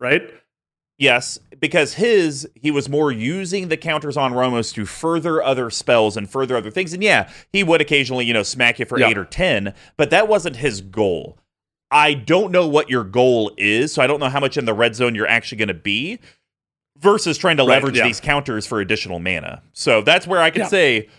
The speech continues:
Speaker 2: loosely, if this is a red zone Ramos, I guess Temur Charm can kinda make sense.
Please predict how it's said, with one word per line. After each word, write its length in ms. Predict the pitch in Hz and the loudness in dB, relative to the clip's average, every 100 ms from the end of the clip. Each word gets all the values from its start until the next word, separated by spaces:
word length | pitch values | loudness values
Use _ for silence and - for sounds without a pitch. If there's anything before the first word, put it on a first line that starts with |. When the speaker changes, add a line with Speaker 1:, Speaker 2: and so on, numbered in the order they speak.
| _ | _
Speaker 2:
loosely, 1000 | 127 127 185 269 262 - 156 131 107 92 - _ _ _ - | -12 -4 2 2 2 -2 0 0 0 -4 -14 _ _ _ -4
if 120 | 113 | -2
this 160 | 131 117 | -2 -2
is 100 | 113 | 0
a 60 | |
red 240 | 107 143 139 | 2 2 2
zone 240 | 151 143 | 0 2
Ramos, 720 | 139 139 123 104 98 - - - | 2 2 2 0 0 -6 -10 -2
I 100 | 117 | -2
guess 440 | 104 98 127 120 | 0 2 2 2
Temur 360 | - 131 120 104 | -6 -8 -6 -6
Charm 320 | - 107 98 | -6 -4 -4
can 300 | 90 98 87 - - | -6 -8 -8 -10 -4
kinda 240 | 113 104 95 | 0 0 0
make 220 | 90 - | -2 -6
sense. 460 | - 78 62 - | -10 -12 -14 -20